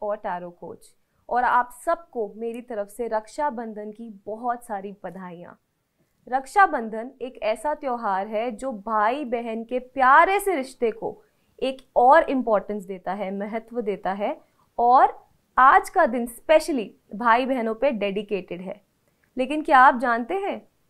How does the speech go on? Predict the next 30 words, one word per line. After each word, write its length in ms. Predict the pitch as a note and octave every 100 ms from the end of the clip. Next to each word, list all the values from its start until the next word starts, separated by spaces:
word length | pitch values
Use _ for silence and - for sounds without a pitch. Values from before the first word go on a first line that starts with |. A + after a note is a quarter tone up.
| -
कि 120 | C4
रक्षाबंधन 680 | B3+ B3+ D4+ C#4 C4+ C4 D4+
क्यों 320 | D4 C#4+ E4
मनाया 380 | E4+ C#4 G3+ F3+
जाता 340 | F#3 F3 E3+ F#3+
है, 260 | G3 G3+ _ _ _
इसका 280 | C4 - D4+
क्या 280 | D#4 C#4+ C4+
महत्व 460 | D4 B3+ G#3 G#3 G#3
है? 300 | G#3 - _ _
क्या 140 | D4+
ये 120 | D#4 F4+
हमने 320 | E4+ D#4+ F4
ऐसे 380 | F4 G3+ - D#4
ही 140 | F#4
त्योहार 340 | F#4+ F4 E4+ E4+
शुरू 260 | E4+ D#4+
कर 180 | D#4+ C#4
दिया 220 | A#3 A#3+
है 180 | A#3+ A3
कि 340 | A3 C4 E4 - _ _ -
हमारी 340 | B3+ A#3 C4+
माइथोलॉजिकल 840 | C#4 A#3 B3 A#3+ G#3+ A3 A#3 C#4+ C4+
बुक्स 440 | G3+ B3 - -
में 180 | A#3 G#3
भी 140 | A#3 A#3
इसका 240 | A3+ A3
कुछ 300 | A3+ A#3 - G#3
मेंशन 540 | F#3+ F#3 F#3 A3 G#3+
है? 160 | F#3